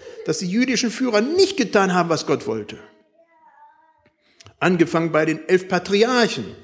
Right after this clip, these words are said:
die sich gegen ihren Bruder Josef gestellt hatten. Das waren die Glaubensväter. Also, ich weiß nicht, schon alleine dieses Wort Patriarchen,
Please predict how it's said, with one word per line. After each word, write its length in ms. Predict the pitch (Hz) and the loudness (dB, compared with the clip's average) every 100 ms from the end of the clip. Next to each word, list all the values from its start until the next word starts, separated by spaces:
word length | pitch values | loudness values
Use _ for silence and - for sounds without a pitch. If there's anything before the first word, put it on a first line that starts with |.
| - - _ | -20 -20 _
die 100 | 156 | -8
sich 180 | 160 - | -6 -4
gegen 220 | 190 185 | -6 -6
ihren 440 | 190 214 214 202 - | -2 2 2 0 -4
Bruder 460 | 165 139 120 143 | -4 -2 2 2
Josef 600 | 208 262 415 415 302 156 | 2 2 4 4 4 2
gestellt 440 | 151 - 131 120 113 | 2 2 2 2 0
hatten. 260 | 98 - - - | -4 -6 -20 -10
Das 180 | - 113 | -8 -2
waren 220 | 151 147 | 2 4
die 500 | 135 127 113 - - _ _ _ _ _ _ _ _ - | 6 4 2 -6 -18 _ _ _ _ _ _ _ _ -6
Glaubensväter. 960 | 233 302 277 190 - 156 123 123 - - - _ _ _ _ _ _ _ _ _ _ _ - - | 2 4 6 4 2 0 0 -4 -8 -14 -20 _ _ _ _ _ _ _ _ _ _ _ -20 -2
Also, 520 | 135 127 107 107 - | 0 2 2 -2 -8
ich 160 | 117 123 | -8 0
weiß 220 | 156 156 | 2 2
nicht, 240 | 117 - - - _ | -4 -6 -14 -20 _
schon 200 | - 143 | -6 0
alleine 260 | 127 139 147 | 2 6 4
dieses 240 | 135 120 | 4 0
Wort 260 | - 143 - | 0 0 -2
Patriarchen, 1120 | - 123 - 120 117 175 156 117 - 113 | -6 -6 -4 0 2 2 0 -2 -8 -10